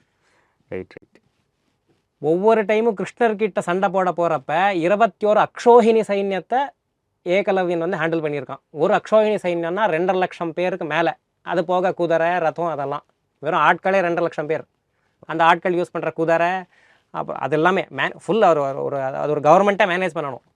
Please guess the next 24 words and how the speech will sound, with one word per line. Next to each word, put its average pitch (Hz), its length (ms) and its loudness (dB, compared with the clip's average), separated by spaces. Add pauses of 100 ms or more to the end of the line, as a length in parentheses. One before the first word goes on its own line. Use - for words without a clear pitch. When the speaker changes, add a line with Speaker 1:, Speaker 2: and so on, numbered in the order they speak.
(160)
Speaker 1:
ம். 117 200 -12
Speaker 2:
அந்த 147 140 -6
ஜனங்களுக்கு 151 380 0
சாப்பாடு 156 360 2
வரணும், 165 360 -2
கரெக்டா 151 320 -2
அம்புகள்லாம் 151 520 0
வரணும். 165 300 -6
இதுக்கெல்லாம் 180 560 0
காரணம் 190 360 -2
அவர்தான். 165 380 -6 (320)
என்ன 165 240 -2
வியூகம் 160 400 0
அமைக்கணும், 170 460 -6
எப்ப 160 320 -2
அட்டாக் 160 260 -2
பண்ணணும், 165 240 -8
எப்ப 156 260 -4
அட்டாக் 156 200 -2
பண்ணக்கூடாது, 165 540 -6
யாரை 165 360 0
எந்த 160 240 -2
அட்டாக்கு 160 400 -6
எடுத்துன்னு - 20 -10